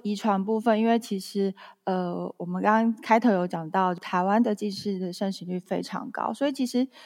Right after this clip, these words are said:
来门诊的家长几乎都还是有近视的嘛。然后有些家长就会觉得说，“啊，反正我有近视，我小时候也是这样过来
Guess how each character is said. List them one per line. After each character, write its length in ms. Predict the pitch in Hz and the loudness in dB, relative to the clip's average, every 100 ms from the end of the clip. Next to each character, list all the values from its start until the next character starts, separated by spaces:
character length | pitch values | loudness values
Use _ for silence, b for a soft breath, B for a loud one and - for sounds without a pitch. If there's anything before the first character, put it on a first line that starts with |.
| B _ | B _
来 180 | 208 226 | 2 4
门 160 | 233 | 2
诊 140 | 254 208 | 2 0
的 100 | 185 | 0
家 200 | 202 208 | 2 2
长 200 | 190 180 | 0 -4
几 180 | - 214 | 0 2
乎 320 | 220 208 214 | 4 2 2
都 340 | 214 208 208 | 2 0 0
还 220 | 214 180 190 | -2 -4 -4
是 300 | - 208 190 | -2 0 0
有 160 | 160 | -6
近 240 | - 196 180 | -6 -6 -4
视 180 | - | -6
的 100 | 175 - | -6 -6
嘛。 140 | - - B B _ | -10 -14 B B _
然 160 | 185 | -4
后 240 | 202 202 185 | 2 2 2
有 100 | 175 | 0
些 160 | 233 | 2
家 140 | 240 262 | 4 6
长 140 | 208 | 4
就 80 | 196 | 2
会 80 | 208 | 0
觉 120 | 190 | -2
得 80 | 185 | -4
说 140 | 202 - | -4 -4
，“啊， 60 | 202 - | -6 -6
反 140 | 196 | -4
正 140 | 202 254 | 2 6
我 80 | 262 | 6
有 140 | 196 | 4
近 160 | 226 233 | 2 0
视， 180 | 262 | 2
我 140 | 202 196 | 2 2
小 160 | 165 | -2
时 120 | 175 180 | -4 -4
候 60 | |
也 100 | 190 | -4
是 160 | 190 202 | -4 -4
这 140 | 196 | -2
样 140 | 190 185 | -2 -2
过 260 | 196 175 | -4 -4
来 100 | - | -4